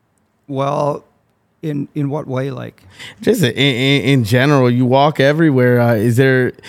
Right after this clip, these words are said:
Speaker 2: do you have a set destination where you're walking <laughs> when you get
Speaker 1: No,
Speaker 2: up?
Speaker 1: no, no. We just go, like, different areas.
Speaker 2: Yeah.
Speaker 1: Sometimes we, like, at night, we like going down Brady. There's a lot of people there. You know, people that work in those various places that own the places.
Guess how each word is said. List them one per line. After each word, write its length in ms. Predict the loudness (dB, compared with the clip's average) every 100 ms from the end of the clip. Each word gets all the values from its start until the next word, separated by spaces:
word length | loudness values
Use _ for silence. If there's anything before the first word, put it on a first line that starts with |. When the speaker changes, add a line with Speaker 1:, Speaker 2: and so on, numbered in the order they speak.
| -16 -4
Speaker 2:
do 140 | 0
you 160 | 2 4
have 300 | 2 2 2
a 100 | 0
set 480 | -4 -4 -2 -2 0
destination 800 | 0 0 -2 0 0 0 0 0
where 100 | 0
you're 180 | 0 0
walking 720 | 0 0 -2 0 0 2 2
<laughs> 280 | 2 -4 -4
when 120 | -2 -2
you 180 | -2 2
get 200 | 2 4
Speaker 1:
No, 60 |
Speaker 2:
up? 100 | 2
Speaker 1:
no, 160 | 2 -2
no. 60 | -4
We 120 | -4
just 260 | -2 -4 -2
go, 140 | -2
like, 220 | -2 -4 -6
different 300 | -6 -4 -4
areas. 520 | -4 -4 -4 -8 -14 _ -4
Speaker 2:
Yeah. 340 | -2 -2 -4
Speaker 1:
Sometimes 380 | -6 -4 -4 -2
we, 80 | -2
like, 200 | -2 -4
at 140 | -6 -4
night, 260 | -4 -4
we 60 | -4
like 160 | -6 -6
going 180 | -4
down 160 | -4 -4
Brady. 320 | -6 -6 -6
There's 160 | -6 -6
a 40 |
lot 240 | -6 -6 -6
of 120 | -6
people 300 | -6 -6 -6
there. 200 | -4 -4
You 80 | -4
know, 120 | -6
people 300 | -6 -6 -6
that 100 | -6
work 260 | -6 -8
in 60 | -6
those 180 | -6 -6
various 340 | -6 -6 -8
places 480 | -8 -8 -8 -8 -8
that 100 | -8
own 200 | -6 -6
the 80 | -6
places. 600 | -6 -8 -6 -8 -10